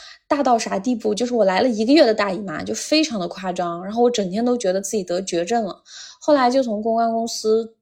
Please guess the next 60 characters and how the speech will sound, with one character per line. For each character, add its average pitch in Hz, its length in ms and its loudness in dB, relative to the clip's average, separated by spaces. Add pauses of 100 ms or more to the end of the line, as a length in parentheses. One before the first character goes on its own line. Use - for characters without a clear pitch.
(100)
裸 180 260 2
辞， - 480 -4 (320)
裸 220 160 6
辞 196 240 -2
之 214 160 -2
后 226 240 2
呢， 175 260 -4 (280)
其 277 180 2
实 311 100 4
是 294 120 2
没 214 100 2
有 202 140 2
收 190 260 4
入 214 220 0
的。 - 160 -6 (300)
后 254 80 4
来 226 120 8
我 202 100 6
就 190 120 -2
决 160 180 -2
定 190 180 -4
说， 185 300 -2
那 220 180 -2
我 160 140 -2
去 - 180 -8
接 226 200 -2
一 240 60 0
些 240 140 -2
稿 240 240 -6
件 208 280 -2
吧。 - 160 -18 (440)
正 262 120 2
好 233 120 0
那 202 120 0
时 214 140 -4
候 202 80 0
认 220 180 0
识 208 200 -4
一 170 80 -2
个 180 80 -2
编 220 240 -2
辑 226 80 0
老 - 180 -4
师， 170 340 -4
他 208 140 -10
就 196 140 -2
说 190 180 -4
：“你 185 140 -4
的 160 100 -4
文 170 140 -4
案 220 160 0
还 196 120 -10
不 175 140 -14
错， - 320 -6
那 185 140 -6
你 190 100 -6
写 185 240 -6
拆 196 220 -2
书 214 160 -6
稿。” - 200 -8